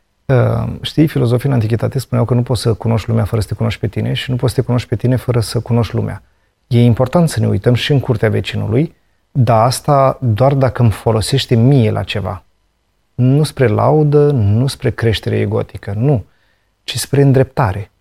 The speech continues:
Dacă îmi folosește asta ca atenție, ca luare aminte la ce se poate întâmpla pe lângă, e foarte ok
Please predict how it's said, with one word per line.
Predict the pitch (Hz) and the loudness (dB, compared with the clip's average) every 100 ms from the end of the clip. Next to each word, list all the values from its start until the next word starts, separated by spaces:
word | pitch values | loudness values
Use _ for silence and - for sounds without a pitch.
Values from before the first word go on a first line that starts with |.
| _ _ | _ _
Dacă | 110 101 | -4 0
îmi | 110 | -2
folosește | - 104 104 - 123 - | 0 -4 -4 -2 -2 0
asta | 107 - 107 123 151 | -4 -4 -4 -6 -4
ca | - | -2
atenție, | 104 107 110 113 | -2 0 -2 -2
ca | 107 | -2
luare | 107 127 | 2 2
aminte | 131 110 120 110 98 110 | 2 2 2 2 0 0
la | 127 | 0
ce | 104 104 | 0 -4
se | 107 | -2
poate | 117 113 | -2 0
întâmpla | 113 101 104 120 | -2 -2 -2 -2
pe | 107 | 0
lângă, | 135 139 | 0 2
e | 110 | 0
foarte | - 185 - | 0 -2 -2
ok | 175 | -4